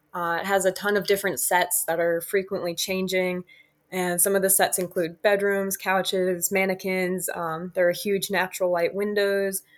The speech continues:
rooftop access, paintings, large bookshelves and desks, and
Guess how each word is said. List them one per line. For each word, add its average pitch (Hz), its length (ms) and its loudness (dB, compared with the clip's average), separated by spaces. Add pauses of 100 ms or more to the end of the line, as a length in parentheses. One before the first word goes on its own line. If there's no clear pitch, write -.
(260)
rooftop 202 480 2
access, 185 760 2
paintings, 180 840 -2
large 185 360 2
bookshelves 185 640 2
and 165 160 -6
desks, 185 600 2
and 165 260 -6